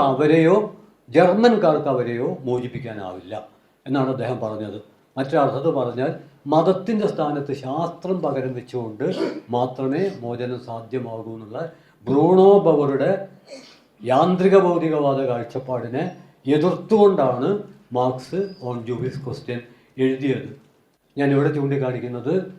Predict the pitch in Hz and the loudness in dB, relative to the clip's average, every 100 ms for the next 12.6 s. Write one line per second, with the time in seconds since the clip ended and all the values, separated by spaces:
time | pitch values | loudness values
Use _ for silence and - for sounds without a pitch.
0 | - _ _ _ _ _ 117 123 123 143 | -20 _ _ _ _ _ -4 -2 0 -2
1 | 147 - 147 135 120 117 110 - 147 180 | -4 -4 -4 -2 -4 -6 -10 -6 -6 -6
2 | - - _ - 127 123 131 135 135 110 | -10 -20 _ -12 -6 -4 -2 -2 -4 -6
3 | - 131 127 127 147 190 - - - - | -4 0 0 0 -2 -6 -8 -18 -14 -4
4 | 120 123 127 143 190 139 113 117 123 127 | -2 0 -2 -2 -6 -6 -6 -4 -2 -2
5 | 127 143 165 107 - 123 123 113 - 185 | -4 -8 -10 -10 -8 -6 -6 -8 -6 -6
6 | - - - 180 196 208 220 226 196 185 | -6 -20 -8 -2 2 4 6 6 6 4
7 | - 170 165 147 143 151 147 143 139 143 | 4 -2 0 0 0 0 -2 -6 -6 -4
8 | 135 113 123 - 139 120 156 196 - - | -4 -4 -6 -6 -4 -2 -2 -2 -8 -16
9 | - 160 196 185 147 151 156 151 135 110 | -4 0 2 0 0 0 0 -2 -4 -8
10 | 107 113 - _ _ 113 120 131 143 131 | -10 -10 -16 _ _ -4 -2 -2 -2 -2
11 | 127 120 110 107 107 113 - 110 120 180 | -2 -4 -8 -10 -8 -10 -10 -4 2 2
12 | 180 - - _ - | 2 -8 -18 _ -6